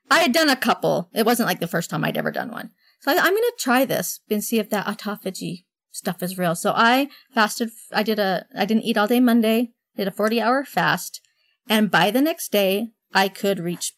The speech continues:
behind my back. And I didn't really take any medicine. Like, I'm not a big medicine person. I did go to the chiropractor, and he did do a little bit of work with it.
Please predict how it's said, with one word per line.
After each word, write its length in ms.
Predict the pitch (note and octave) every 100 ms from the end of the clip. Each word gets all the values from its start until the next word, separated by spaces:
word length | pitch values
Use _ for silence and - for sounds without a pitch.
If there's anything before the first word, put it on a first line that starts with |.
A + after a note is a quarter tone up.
| -
behind 360 | F3 E3+ D3+
my 240 | A2+ A#2 F#3 _ _ _ _ _ -
back. 440 | C4+ A3+ - - _ _ _ _ _ -
And 160 | G3
I 160 | F#3 F#3+
didn't 500 | G#3+ G3+ G3+ - - -
really 220 | F#3+ G3
take 260 | - F3
any 160 | E3 D3
medicine. 500 | E3 A#3+ D4 C#4+ -
Like, 240 | G#3+ - - _ -
I'm 100 | G#3+
not 160 | G3
a 40 | F#3
big 180 | - F3+
medicine 320 | G3+ A3 A#3
person. 540 | A#3+ A#3 A#3+ A#3 A#3 - - -
I 60 | A#3
did 180 | C#4+
go 120 | D4+ E4
to 100 | D#4
the 80 | F4
chiropractor, 520 | A#3+ G#3 A3+ F#3+ G3+
and 100 | F#3+
he 100 | G3
did 140 | G3+
do 140 | F#3+ F#3+
a 20 |
little 200 | E3+ D#3+
bit 100 | D#3
of 80 | C#3
work 200 | - -
with 140 | -
it. 120 | -